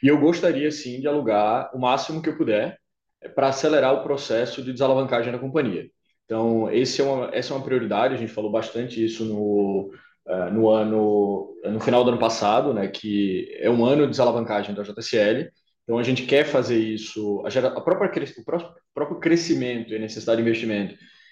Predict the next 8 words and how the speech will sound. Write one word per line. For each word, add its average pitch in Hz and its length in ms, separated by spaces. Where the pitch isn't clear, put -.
ela 120 140
já 123 120
levaria 139 640
uma 151 160
desalavancagem 104 840
ano 107 160
contra 117 260
ano, 139 400